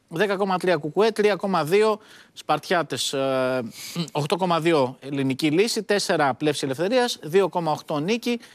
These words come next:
α, τρία για τη Νέα Αριστερά, δυόμιση για το κόμμα του κυρίου Βαρουφάκη. Και, ε, σε αυτό εδώ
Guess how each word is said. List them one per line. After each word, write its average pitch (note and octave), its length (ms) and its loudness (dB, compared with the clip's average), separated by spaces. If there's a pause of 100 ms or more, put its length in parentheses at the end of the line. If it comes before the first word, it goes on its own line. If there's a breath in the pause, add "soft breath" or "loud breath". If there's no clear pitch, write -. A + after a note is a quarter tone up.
(220 loud breath)
α, D#3 440 2
τρία G#3+ 220 2
για E3 140 -2
τη D#3+ 80 -6
Νέα F3 120 -2
Αριστερά, A3 340 -2
δυόμιση A3+ 440 0
για G3+ 100 0
το F#3+ 80 -4
κόμμα A3 220 0
του F#3 340 4
κυρίου G#3+ 200 2
Βαρουφάκη. D#3+ 640 0 (380 loud breath)
Και, F3+ 360 0
ε, D#3+ 560 2 (280)
σε F3 140 -2
αυτό G3 320 2
εδώ B3+ 460 0